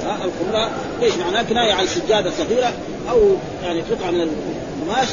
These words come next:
يجلس عليه، هذا معنى الخمرة. يعني قطعة سجادة ثم يجلس عليها ليده أو يضعها في، مثلًا، أمامه لأجل يسجد عليها إذا كان، مثلًا،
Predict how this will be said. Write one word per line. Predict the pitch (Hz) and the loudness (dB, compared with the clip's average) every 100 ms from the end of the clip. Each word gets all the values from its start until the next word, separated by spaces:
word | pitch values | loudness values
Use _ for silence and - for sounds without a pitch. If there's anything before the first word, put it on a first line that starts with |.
| 233 | -2
يجلس | 247 196 - | 4 4 4
عليه، | 170 151 - - - | -2 -2 -4 -6 -4
هذا | 220 190 | -2 0
معنى | 202 196 226 | 0 0 -2
الخمرة. | - 151 135 - 151 185 117 - 117 - - | 0 -2 -2 -4 -4 -4 -4 -4 -4 -4 -6
يعني | - 165 185 220 | -4 -2 0 0
قطعة | 214 214 208 | 2 2 2
سجادة | 170 165 214 214 | 0 2 4 4
ثم | 196 - - 190 | 0 -2 -4 0
يجلس | 185 196 180 175 | 2 4 2 0
عليها | 170 185 | 2 2
ليده | 175 196 226 226 - - | 2 2 2 0 -4 0
أو | 220 | 4
يضعها | 208 202 233 185 | 4 4 2 2
في، | 175 170 - - - | 0 -2 -4 -6 -4
مثلًا، | 170 170 156 - 170 | -2 0 -2 -2 0
أمامه | 220 233 240 | 2 2 2
لأجل | 185 175 196 | 2 4 4
يسجد | 208 190 | 2 0
عليها | 175 165 175 170 156 - - | 0 2 4 4 0 -4 -4
إذا | 156 165 | -2 0
كان، | 185 165 | 2 0
مثلًا، | 165 | 0